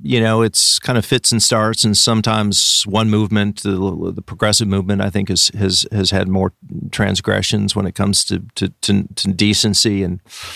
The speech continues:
then con-, conservative side, and other times it's, it's, it's flipped around. So these things go up and down, and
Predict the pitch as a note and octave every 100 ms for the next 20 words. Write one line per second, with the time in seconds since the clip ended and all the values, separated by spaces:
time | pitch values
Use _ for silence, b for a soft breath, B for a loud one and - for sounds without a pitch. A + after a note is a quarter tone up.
0 | B B B A2 G2 G#2+ G2+ A2 G#2 A#2+
1 | B2+ F2+ - F#2+ F#2+ G#2 G#2+ G2 F#2+ F#2
2 | - G#2 G#2 G#2 G#2+ G2+ F#2 E2+ - -
3 | A2 G2 - - G#2+ - A#2+ G#2 G#2 A2
4 | G2 F#2+ A2+ A#2 - A2 - G#2+ G2+ G#2
5 | G#2 G2 G#2 G#2+ A2